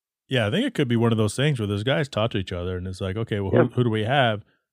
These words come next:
Speaker 1: Well, we got M J
Speaker 2: Uh-huh.
Speaker 1: yet?" Well, no,
Speaker 2: Right.
Speaker 1: "M J said he's not gonna play if Isaiah's not playing." And then the rest of them are probably like,
Speaker 2: Mm-hmm.
Speaker 1: or if Isaiah's playing, the rest of them are probably like, "Well, we'd rather have M J."
Speaker 2: Right.
Speaker 1: Why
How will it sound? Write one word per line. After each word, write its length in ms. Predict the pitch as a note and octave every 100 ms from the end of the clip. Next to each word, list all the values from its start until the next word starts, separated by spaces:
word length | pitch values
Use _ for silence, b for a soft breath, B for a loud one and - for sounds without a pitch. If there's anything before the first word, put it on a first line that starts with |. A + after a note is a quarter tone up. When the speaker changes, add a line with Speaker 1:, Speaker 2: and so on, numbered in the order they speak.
| _
Speaker 1:
Well, 140 | G#2 F#2+
we 100 | G#2
got 180 | G#2+ G2+
M 120 | A#2+
J 60 | C#3
Speaker 2:
Uh-huh. 80 |
Speaker 1:
yet?" 260 | D3+ F3+ G3+ _ - _ _ _ _
Well, 100 | G2+
no, 280 | F#2 F#2+ F#2+
Speaker 2:
Right. 180 | G2 F#2
Speaker 1:
"M 80 | A2+
J 200 | A2+ G#2
said 200 | - G#2
he's 160 | A2
not 140 | A2 G2+
gonna 160 | F#2+
play 240 | F2+ A2 G#2+
if 100 | F#2+
Isaiah's 400 | F#2 F#2 B2+ G2+
not 140 | F2
playing." 340 | - F2+ F#2 G2
And 140 | F#2
then 100 | F2+
the 80 | F2+
rest 200 | A2+ C3+
of 40 | G2
them 40 |
are 40 |
probably 240 | F#2 G2 F#2+
like, 180 | F2+ F#2
Speaker 2:
Mm-hmm. 140 | E2 _ _ -
Speaker 1:
or 140 | A2
if 100 | F#2+
Isaiah's 400 | G#2 F#2 A#2+ C3
playing, 320 | - F#2+ F#2+
the 60 | F#2
rest 200 | A2+ -
of 40 |
them 100 | F#2
are 40 | F2+
probably 220 | F#2 F2+
like, 280 | F2+ F2 -
"Well, 260 | F2 F2 - _ _ _ _ -
we'd 120 | G#2
rather 200 | G#2+ G#2+
have 160 | A2 G2+
M 160 | D#3+
J." 240 | F2+ F#2 - _ _ _ _ _ _ _ _ -
Speaker 2:
Right. 240 | B2+ A#2+ _ _ _ _ _ _
Speaker 1:
Why 720 | G2 G#2 B2+ E3+ F#3 G3 F#3